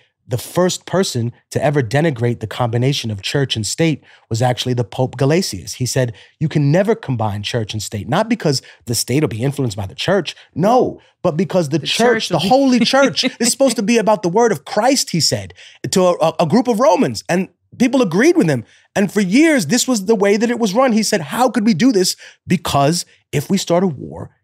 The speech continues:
Speaker 1: it won't be our war. It'll be God's war." And it's not God's war. He said, "You shouldn't mix the word of Christ in the politics of filth and conspiracy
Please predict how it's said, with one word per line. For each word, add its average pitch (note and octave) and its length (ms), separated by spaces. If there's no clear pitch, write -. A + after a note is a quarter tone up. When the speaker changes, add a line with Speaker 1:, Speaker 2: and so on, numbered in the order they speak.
Speaker 1:
it E3+ 200
won't C3 320
be A#2 300
our A#3+ 160
war. - 340
It'll F3+ 160
be F#3 180
God's A3+ 540
war." D#2+ 260
And G#3 140
it's A#3 160
not C4 280
God's E2 360
war. F2+ 200
He - 100
said, F#3+ 200
"You G3+ 120
shouldn't A3+ 320
mix - 260
the - 80
word C3+ 220
of G2 100
Christ - 380
in C3 80
the A2+ 80
politics C3 560
of A#2 120
filth - 380
and A#2+ 140
conspiracy B2 720